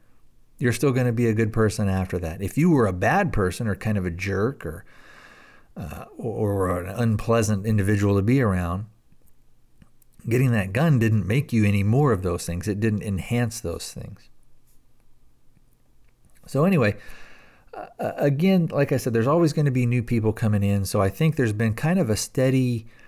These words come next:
there's been a steady demand. And what's happened over the past four years is the manufacturers,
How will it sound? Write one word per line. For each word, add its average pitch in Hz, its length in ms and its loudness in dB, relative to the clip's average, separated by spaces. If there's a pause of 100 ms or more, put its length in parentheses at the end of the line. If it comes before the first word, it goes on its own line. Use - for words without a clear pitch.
(160)
there's 113 140 0
been 139 160 2
a 127 40 2
steady 131 340 0
demand. 104 500 0
And 101 220 -2
what's 135 200 -2
happened 139 540 -4
over 117 200 0
the 107 100 2
past 110 340 -2
four 107 200 -2
years 101 320 0
is 101 120 -2
the 104 80 -2
manufacturers, 107 1000 -2